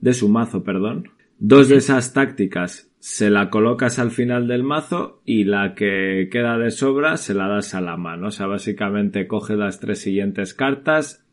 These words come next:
Speaker 1: eh, y dos
Speaker 2: Ujú.
Speaker 1: consigues dejarlas debajo a cambio de que le das una de las tres, por la que te parezca peor en ese momento. <laughs>
Speaker 2: Esa es la forma troll de jugar esta carta, porque es para trolear, eso.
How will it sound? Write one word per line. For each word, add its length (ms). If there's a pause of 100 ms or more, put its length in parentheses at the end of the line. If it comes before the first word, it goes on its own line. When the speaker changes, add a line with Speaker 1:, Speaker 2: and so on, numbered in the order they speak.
Speaker 1:
eh, 560
y 140
dos 300
Speaker 2:
Ujú. 80
Speaker 1:
consigues 520
dejarlas 680 (220)
debajo 680
a 160
cambio 380
de 160
que 140
le 160
das 340
una 240
de 60
las 260
tres, 240
por 160
la 100
que 120
te 120
parezca 880
peor 340
en 200
ese 220
momento. 460 (220)
<laughs> 580
Speaker 2:
Esa 200
es 120
la 120
forma 380
troll 180
de 80
jugar 220
esta 200
carta, 360 (340)
porque 280
es 260
para 140
trolear, 480
eso. 220